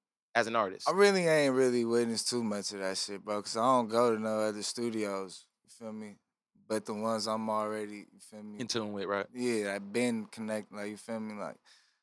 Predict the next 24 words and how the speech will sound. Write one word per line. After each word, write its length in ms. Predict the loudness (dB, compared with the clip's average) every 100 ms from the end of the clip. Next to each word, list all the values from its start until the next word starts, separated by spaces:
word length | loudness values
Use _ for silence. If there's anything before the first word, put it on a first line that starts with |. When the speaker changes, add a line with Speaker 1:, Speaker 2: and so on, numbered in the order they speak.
| _ _
Speaker 2:
but 280 | -6 -4 -6 -10 _ _ _ _ _ _ _ _ _ _ _ _ _ 4
I 180 | 8
don't 140 | 8 10
know, 120 | 10
that's 180 | 10 8
kinda 280 | 4 6 6
hindered 360 | 4 4 2
a 60 | 2
nigga 260 | 0 -2 -4
from 160 | -6
going 260 | -2 0 -2
to 60 |
the 80 | -4
studio 500 | -6 -4 -2 0 0
sometimes. 640 | -2 -4 -4 -2 0 -2 -2
Like, 200 | -4 0
I 120 | 2
got, 260 | 8 8 8
I 60 | 6
got, 500 | 8 8 8 6 6
I 20 |
got 280 | 4 2 0
pretty 220 | -4 2
much 260 | 4 4